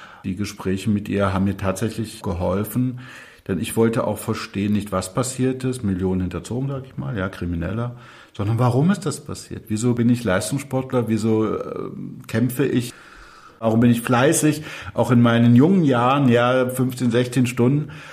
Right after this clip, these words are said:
Und mich erwischt das, sag ich jetzt mal, dass ich irgendwie mein Leben nicht mehr im, im Griff habe. Das waren wichtige Erkenntnisse und eine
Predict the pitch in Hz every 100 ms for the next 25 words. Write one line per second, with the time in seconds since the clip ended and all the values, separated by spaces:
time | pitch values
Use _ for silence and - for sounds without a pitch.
0 | - - 120 117 113 - 117 110 117 113
1 | 107 143 - 104 98 87 92 101 110 -
2 | 113 113 117 107 - 104 - 101 107 104
3 | 104 104 101 87 92 85 80 87 82 101
4 | - 92 92 85 87 87 - - - -
5 | 90 87 - - - - - - - -
6 | - - 98 95 101 101 101 101 95 101
7 | - 123 120 113 107 104 - - 101 -
8 | 139 135 135 135 135 101 101 98 - 87
9 | 98 120 131 123